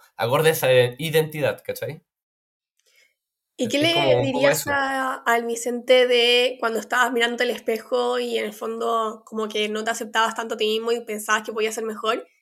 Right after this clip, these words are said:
Speaker 2: ¿Qué consejo le gust-, le dirías a ese Vicente?
Speaker 1: ¿Como yo hablándome a mí el pasado?
Speaker 2: Sí.
Speaker 1: Es que yo me, me hablaría pésimo, con garabato, <laughs> ¿no? No, que no, no sé, eh, te lo,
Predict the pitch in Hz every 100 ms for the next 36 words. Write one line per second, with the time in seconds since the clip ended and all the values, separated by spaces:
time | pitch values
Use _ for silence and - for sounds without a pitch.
0 | _ - 247 285 294 294 311 285 254 240
1 | 226 220 220 247 302 - _ _ _ 226
2 | 233 262 254 254 208 208 226 _ _ _
3 | _ _ _ _ _ _ _ _ _ _
4 | _ _ _ _ 117 120 147 156 156 165
5 | 151 135 156 147 - 131 185 240 - -
6 | - - _ _ _ _ _ _ _ _
7 | _ _ _ _ _ _ _ 123 127 123
8 | 127 - 123 117 113 127 123 - - 101
9 | - - 107 110 120 120 107 113 117 -
10 | - 135 139 131 - 123 - - - -
11 | - - - - - 110 147 147 131 120
12 | - 127 160 180 151 120 117 117 117 123
13 | - _ - - _ 123 123 123